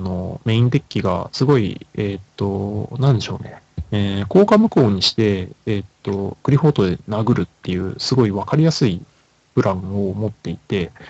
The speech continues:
それを、えー、実現するために必要なカードは全部三積みされてるんですけども、その三積みしたカード以外の部分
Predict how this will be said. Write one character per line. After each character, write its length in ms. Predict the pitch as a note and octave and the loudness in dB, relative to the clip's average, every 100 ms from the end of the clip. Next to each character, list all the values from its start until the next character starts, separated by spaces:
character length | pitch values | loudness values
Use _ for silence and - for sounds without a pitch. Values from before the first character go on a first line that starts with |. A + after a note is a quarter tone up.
| - _ _ _ | -20 _ _ _
そ 140 | - E3 | 0 6
れ 100 | F#3+ | 6
を、 280 | F#3+ F#3+ - _ - | 6 4 -2 _ 2
え 180 | C#3+ | 4
ー、 20 | C3+ | 6
実 280 | C3+ - | 4 4
現 160 | D3+ C#3+ | 4 4
す 60 | D3 | 2
る 80 | D3 | 2
た 120 | C#3 | 2
め 120 | A2 | 2
に 340 | G2 G#2 E2+ - | 0 0 -2 -8
必 200 | - - | -6 2
要 80 | B2 | 2
な 100 | A#2 | 4
カ 140 | C3+ | 2
ー 20 | G#2+ | 0
ド 100 | F2+ | 0
は 80 | |
全 140 | G2+ E3 | 4 4
部 100 | G#2+ | 2
三 240 | - A2+ | -2 -2
積 100 | A2+ | 0
み 60 | A#2 | 0
さ 140 | A2+ | 0
れ 60 | G#2+ | -2
て 120 | A2+ | -2
る 80 | G2+ | -4
ん 80 | - | -6
で 60 | |
す 100 | - | -8
け 80 | G2 | -8
ど 80 | F#2 | -4
も、 280 | G#2 F#2+ - - - _ - | -2 -2 -4 -14 -20 _ 0
そ 100 | D#3 | 2
の 80 | D3+ | 4
三 280 | - A#3+ | 4 2
積 140 | B3 B3+ | 4 2
み 80 | B3 | 2
し 140 | - | 0
た 240 | A#3 A3+ - | 0 -2 -4
カ 200 | - G#3 | 0 2
ー 40 | G3 | 4
ド 160 | - E3+ | 2 4
以 100 | D#3 | 4
外 260 | C3+ F2+ | 4 0
の 100 | G2 | -4
部 120 | G2 G#2+ | -2 -2
分 160 | F2+ | -4